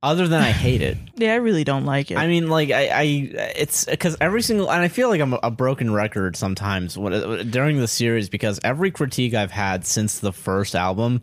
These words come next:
Speaker 2: Yeah.
Speaker 1: is applied to this one, just
Speaker 2: It's more.
Speaker 1: more in
Speaker 2: And
Speaker 1: some cases and less in others.
Speaker 2: Yeah.
Speaker 1: I think, I think
Speaker 2: Yeah.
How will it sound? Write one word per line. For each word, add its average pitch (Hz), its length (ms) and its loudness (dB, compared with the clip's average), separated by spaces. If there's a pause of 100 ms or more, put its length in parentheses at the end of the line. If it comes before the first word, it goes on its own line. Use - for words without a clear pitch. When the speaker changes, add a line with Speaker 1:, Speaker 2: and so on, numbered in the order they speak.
Speaker 2:
Yeah. 170 320 -4 (100)
Speaker 1:
is 139 180 -2
applied 107 500 -2
to 104 100 -2
this 87 240 -2
one, 117 240 0
just 98 520 -2
Speaker 2:
It's 180 380 -2
more. 156 380 2 (520)
Speaker 1:
more 196 640 4
in 170 180 0
Speaker 2:
And 165 60 2
Speaker 1:
some 165 220 4
cases 170 480 2
and 135 180 2
less 120 540 0
in 113 140 0
others. 123 720 0
Speaker 2:
Yeah. 196 300 4
Speaker 1:
I 185 40 0
think, 147 380 0 (100)
I 127 120 -2
think 143 340 2
Speaker 2:
Yeah. 139 80 -2